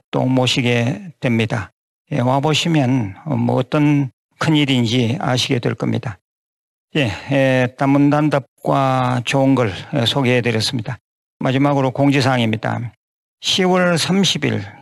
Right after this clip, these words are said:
열두 시에 열리는 저희 불교대학 부설 이서 중고등학교 법당 낙성식 및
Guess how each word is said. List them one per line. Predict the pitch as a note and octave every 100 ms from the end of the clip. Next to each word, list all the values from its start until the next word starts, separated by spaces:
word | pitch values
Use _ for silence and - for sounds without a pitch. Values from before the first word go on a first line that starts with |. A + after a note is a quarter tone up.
| -
열두 | D3 D#3 - D#3+
시에 | - E3 D3 C#3+ C3+ C#3+
열리는 | B2 B2 B2+ C#3+ G#2 F#2+ _ _ -
저희 | D3 C3+
불교대학 | C3+ C#3 C#3 C#3 B2+
부설 | B2+ - B2+ C3
이서 | C3 D3 E3
중고등학교 | - C#3 C#3 D3 C#3 A#2+ C3 G#2 G2 _ _ _ _
법당 | C#3+ - - D3+ D3+
낙성식 | C#3 - D3 C3 C3+
및 | C3 B2+